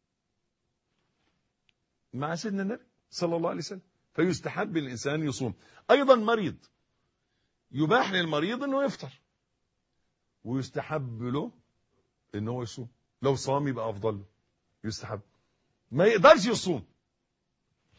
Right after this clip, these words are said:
يباح له الفطر ابتداء. انتهينا. عشان كده لما نيجي نتكلم عن بخاخة الربو ونقول تفطر ولا ما تفطرش، علماءنا يقولوا تفطر. طب ده مريض،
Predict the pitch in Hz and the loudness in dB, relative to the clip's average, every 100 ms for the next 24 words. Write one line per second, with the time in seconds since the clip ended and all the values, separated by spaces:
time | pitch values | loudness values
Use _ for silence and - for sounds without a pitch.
0 | - 120 127 190 143 127 185 180 139 - | -12 -2 0 0 -2 -6 -4 -4 -6 -10
1 | 110 156 - 73 _ _ _ _ _ _ | -4 -4 -4 -16 _ _ _ _ _ _
2 | _ _ _ _ _ _ _ _ _ _ | _ _ _ _ _ _ _ _ _ _
3 | _ _ 92 110 143 175 104 _ _ _ | _ _ -18 -10 -6 -6 -8 _ _ _
4 | _ _ - - 170 254 254 226 262 202 | _ _ -12 -4 0 6 6 4 -2 -4
5 | 220 233 190 151 147 202 196 - 139 143 | 0 -2 -2 -2 -2 -2 -6 -4 0 0
6 | 127 - _ _ _ _ - 160 208 180 | -2 -14 _ _ _ _ -12 -6 -4 4
7 | 233 - 208 180 160 156 131 175 - - | 4 6 2 0 -2 -6 0 -2 -2 -14
8 | - 175 208 320 320 311 262 - 294 - | -10 -6 -2 0 0 -2 -4 4 4 4
9 | 117 - _ _ _ _ _ _ 165 147 | -8 -20 _ _ _ _ _ _ -4 2
10 | 214 240 311 330 160 | 4 4 4 2 0